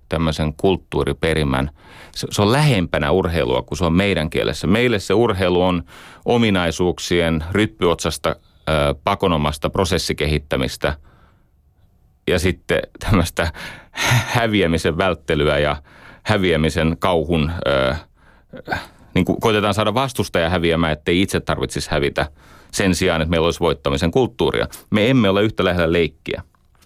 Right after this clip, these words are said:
Jotta me tämän ymmärtäisimme, niin täytyy aloittaa sen kilpailun kielteisistä vaikutuksista. Vaikuttaa siis ilmeiseltä, että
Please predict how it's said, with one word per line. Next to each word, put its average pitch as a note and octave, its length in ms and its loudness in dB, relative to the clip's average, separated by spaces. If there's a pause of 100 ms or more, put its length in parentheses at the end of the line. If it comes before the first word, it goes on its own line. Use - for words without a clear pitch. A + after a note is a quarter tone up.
(460)
Jotta A#2 220 0
me G2+ 80 2
tämän F2+ 240 0
ymmärtäisimme, G2 680 2
niin E2 140 -2 (880)
täytyy F#2+ 340 2
aloittaa - 380 -2
sen - 180 -2
kilpailun C#2 580 0 (320)
kielteisistä E2 600 0
vaikutuksista. - 680 -4 (1500)
Vaikuttaa C#3 460 0
siis A2 280 0
ilmeiseltä, G#2 760 2 (1400)
että G2 500 -2